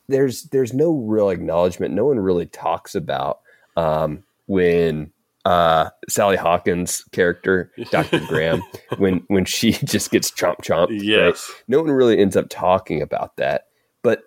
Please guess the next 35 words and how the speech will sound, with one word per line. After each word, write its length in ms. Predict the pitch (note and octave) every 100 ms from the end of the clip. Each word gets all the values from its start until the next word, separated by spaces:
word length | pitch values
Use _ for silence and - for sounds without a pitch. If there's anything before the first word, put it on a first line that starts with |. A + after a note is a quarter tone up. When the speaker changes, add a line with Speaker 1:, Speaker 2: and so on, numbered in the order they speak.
| -
Speaker 1:
there 180 | B2
are 80 | B2
a 60 | B2
couple 260 | - A2+
moments 460 | F#2+ F2+ G2 - -
where 300 | F#2 E2 E2 F#2
you 140 | F#2
just 240 | F#2+ -
see 460 | - E2+ F2 F2 - -
the 80 | -
pain 420 | - E2 E2 F2+ -
come 100 | F2+
across 420 | E2 - D#2+ D#2
Serizawa's 560 | - E2 D#2 D2+ D2+ D2+
face 360 | - D#2 E2+ -
that 180 | -
I 60 | G2
thought 220 | G2 G#2+
was 120 | F#2
actually, 500 | F2+ E2+ - E2+ F2 - _ _ -
uh, 200 | F2 C#2+
pretty 300 | - F#2+ E2+
meaningful. 720 | D2+ D2+ D2+ D2+ - D#2 D#2 _ _ -
Um, 180 | D#2+
and 80 | D#2+
he 100 | G#2
did 100 | G2+
a 60 | F2
really 220 | D#2+ D#2
good 180 | D#2 D2+
job 220 | D#2+ D2+
at 160 | D2+ -
conveying 500 | - D#2+ F2+ G2 F2+
that 140 | D2+
emotion 540 | D2 E2 D2 - D#2